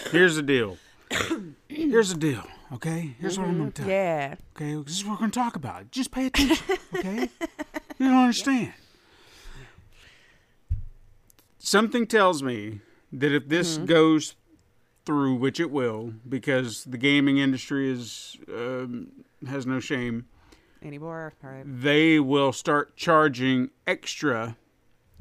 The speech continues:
Speaker 1: to remove the ads. You watch.
Speaker 2: Oh, God,
Speaker 1: You
Speaker 2: you're
Speaker 1: watch.
Speaker 2: right. I didn't even think of that. <sighs>
Speaker 1: Think about it.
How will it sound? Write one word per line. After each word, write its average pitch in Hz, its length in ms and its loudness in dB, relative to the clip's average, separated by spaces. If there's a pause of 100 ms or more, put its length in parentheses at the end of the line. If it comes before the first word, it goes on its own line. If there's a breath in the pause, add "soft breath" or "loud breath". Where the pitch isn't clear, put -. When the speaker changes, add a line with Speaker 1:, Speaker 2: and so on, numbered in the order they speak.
(140)
Speaker 1:
to 156 240 0
remove 190 1040 -2 (220)
the 131 280 -6
ads. 95 480 -6 (120)
You 117 220 -4 (120)
watch. 156 220 8
Speaker 2:
Oh, 196 880 12
God, 185 440 -6
Speaker 1:
You 135 80 0
Speaker 2:
you're 117 100 -6
Speaker 1:
watch. 147 580 4
Speaker 2:
right. 85 300 -12 (180)
I 113 80 -16
didn't - 200 -20
even 104 180 -20
think - 220 -20
of - 80 -20
that. - 560 -20
<sighs> - 1120 -20
Speaker 1:
Think 208 160 2
about 190 280 8
it. - 120 -10